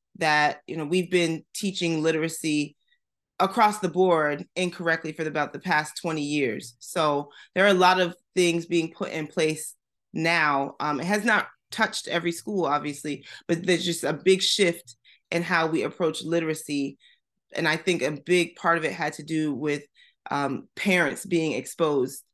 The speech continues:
to how their children were learning to read. Um, and then, you know, parents working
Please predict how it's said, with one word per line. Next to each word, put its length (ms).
to 500
how 340
their 160
children 400
were 80
learning 360
to 100
read. 360
Um, 280
and 120
then, 200
you 80
know, 100
parents 540
working 580